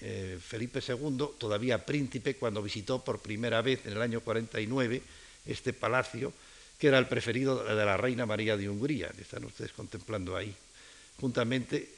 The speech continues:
con el emperador y la otra hermana Leonor, que residía también en los Países Bajos. Bien, es una diapositiva para, para recordar este Palacio de Vinche, ¿no?, que está en la frontera sur, muy cerca de Francia, de Flandes, los Países Bajos.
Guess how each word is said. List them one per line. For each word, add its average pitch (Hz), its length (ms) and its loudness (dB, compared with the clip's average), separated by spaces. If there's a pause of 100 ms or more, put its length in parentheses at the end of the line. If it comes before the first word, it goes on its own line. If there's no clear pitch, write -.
con 107 180 -2
el 101 80 0
emperador 104 520 0
y 113 120 -4
la 104 180 2
otra 113 260 2
hermana 113 320 2
Leonor, 101 560 4
que - 80 -4
residía 104 480 0
también 98 400 -2
en 95 100 -4
los 90 100 -6
Países 101 420 -4
Bajos. - 340 0 (380)
Bien, 147 220 10
es 127 320 -2
una 120 160 2
diapositiva 107 480 0
para, 101 140 2
para 104 280 0
recordar 101 420 2 (400)
este 117 240 2
Palacio 110 400 4
de 104 120 6
Vinche, 120 540 2
¿no?, - 180 -6 (920)
que 127 100 4
está 131 380 4 (140)
en 110 160 -4
la 104 300 0 (480)
frontera 110 480 0
sur, 123 200 0
muy 107 160 0
cerca 104 300 -2
de 87 100 2
Francia, 107 600 -2 (440)
de 90 600 -2
Flandes, 107 400 0
los 87 160 -4
Países 92 380 -6
Bajos. - 320 -6